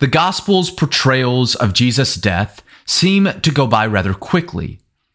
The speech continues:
while Matthew, Luke, and John spend considerable energy expounding Jesus' resurrection and post-resurrection appearances.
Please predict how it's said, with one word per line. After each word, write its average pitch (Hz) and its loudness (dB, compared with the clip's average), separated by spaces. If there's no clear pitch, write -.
while 113 4
Matthew, 135 0
Luke, 139 0
and 117 2
John 135 0
spend 135 -2
considerable 127 0
energy 107 0
expounding 147 0
Jesus' 110 0
resurrection 123 0
and 113 2
post-resurrection 107 0
appearances. 87 -2